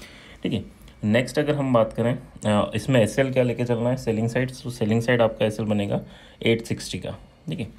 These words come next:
नेक्स्ट अगर हम बात करें, so that is our एसबीआई।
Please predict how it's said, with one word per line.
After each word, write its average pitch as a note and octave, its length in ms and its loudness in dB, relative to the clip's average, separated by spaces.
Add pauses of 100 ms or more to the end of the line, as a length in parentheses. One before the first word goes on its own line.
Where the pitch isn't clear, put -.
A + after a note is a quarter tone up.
(1600)
नेक्स्ट A2+ 320 2
अगर C3 160 4
हम C3 180 2
बात G#2+ 180 6
करें, A#2 280 0 (440)
so G#2+ 80 2
that G2 280 0
is A#2 120 2
our A#2 260 2 (220)
एसबीआई। G#2 440 0